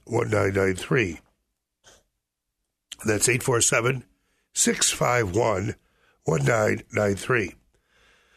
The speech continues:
And then, of course, last but not least is, uh, we're down to three sponsors. Uh, I guess, uh, Larry wants some more sponsors. Well, Dan Frio is a sponsor, I guess,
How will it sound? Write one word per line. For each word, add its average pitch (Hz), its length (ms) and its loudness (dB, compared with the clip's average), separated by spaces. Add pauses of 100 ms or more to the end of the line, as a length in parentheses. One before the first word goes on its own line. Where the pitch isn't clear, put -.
(340)
And 151 100 -2
then, 147 140 4
of 151 80 0
course, 151 280 -2
last 156 280 0
but - 100 0
not 117 220 0
least 240 340 2
is, 131 260 0
uh, 127 220 0
we're 135 160 0
down 208 220 0
to 190 80 0
three 180 180 -2
sponsors. 156 540 0
Uh, 131 160 -2
I 123 160 -2
guess, 143 320 -2
uh, 123 240 0
Larry 135 300 -2
wants 123 240 -2
some 123 100 -2
more 123 140 0
sponsors. 123 420 -2
Well, 220 160 0
Dan 220 240 0
Frio 143 320 0
is 104 120 -2
a 101 100 -6
sponsor, 104 520 -4
I 98 120 -2
guess, 104 280 -2